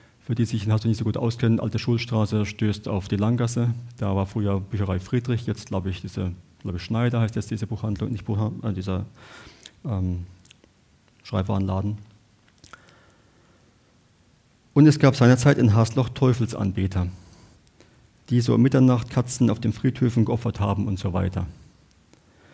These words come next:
Und die haben sich in einem Haus in der Langgasse getroffen, um Kontakt zur Unterwelt aufzunehmen. Und dies war nicht weit weg von dem Haus, wo wir uns seinerzeit versammelt haben,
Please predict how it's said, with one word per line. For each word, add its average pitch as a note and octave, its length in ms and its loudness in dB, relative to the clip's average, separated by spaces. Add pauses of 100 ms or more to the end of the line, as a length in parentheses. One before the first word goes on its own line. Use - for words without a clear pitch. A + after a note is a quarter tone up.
(320)
Und C#3 200 4
die E3+ 200 6
haben C#3 220 8
sich D3+ 340 0
in B2+ 120 2
einem B2 180 6
Haus A#2 200 6
in C3+ 60 2
der A#2 80 2
Langgasse A2 360 2
getroffen, - 420 -6 (2250)
um B2+ 140 6
Kontakt B2 500 2
zur C3+ 140 -4
Unterwelt G2 440 2
aufzunehmen. F#2 760 -4 (640)
Und A#2 160 2
dies C3 200 0
war A#2 80 4
nicht C3 200 2
weit A2+ 200 2
weg A#2+ 180 0
von G#2+ 200 -2
dem F#2+ 160 0
Haus, A2 340 0
wo G2+ 160 -2
wir A2 200 0
uns A#2 240 -4
seinerzeit G#2 440 -2
versammelt G#2 420 -2
haben, A2 320 0